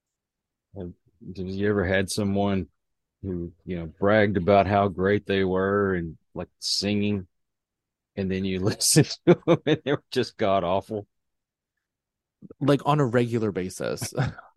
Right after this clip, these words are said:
Speaker 1: What do you
Speaker 2: You're forgetting,
Speaker 1: do?
Speaker 2: being, being in the entertainment industry, you're around that a lot. Um, and, uh, you know, my, my plan of action is to just not say a word.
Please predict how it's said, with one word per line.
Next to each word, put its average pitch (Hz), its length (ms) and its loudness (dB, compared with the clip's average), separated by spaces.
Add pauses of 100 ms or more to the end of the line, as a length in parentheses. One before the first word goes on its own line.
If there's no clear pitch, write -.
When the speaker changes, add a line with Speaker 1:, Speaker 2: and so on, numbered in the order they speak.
(1080)
Speaker 1:
What 160 200 -4
do 147 60 -12
you 147 120 -2
Speaker 2:
You're 165 80 4
forgetting, 135 460 4
Speaker 1:
do? 120 60 -2
Speaker 2:
being, 151 480 2
being 175 220 2
in 185 80 2
the 160 100 2
entertainment 127 520 -2
industry, 90 640 -2 (380)
you're 135 320 4
around 113 380 -2
that 92 180 -2
a 85 60 -2
lot. 69 480 -6 (840)
Um, 104 360 0 (140)
and, 127 260 -2
uh, - 440 -14 (380)
you 156 200 -2
know, 113 220 -4 (120)
my, 131 520 -2
my 120 460 -2 (440)
plan 127 260 -4
of 117 80 -4
action 117 320 -4
is 139 160 -8
to 117 120 -10
just 110 300 -10
not 113 320 -6
say 127 140 -2
a 131 80 -2
word. 127 340 -8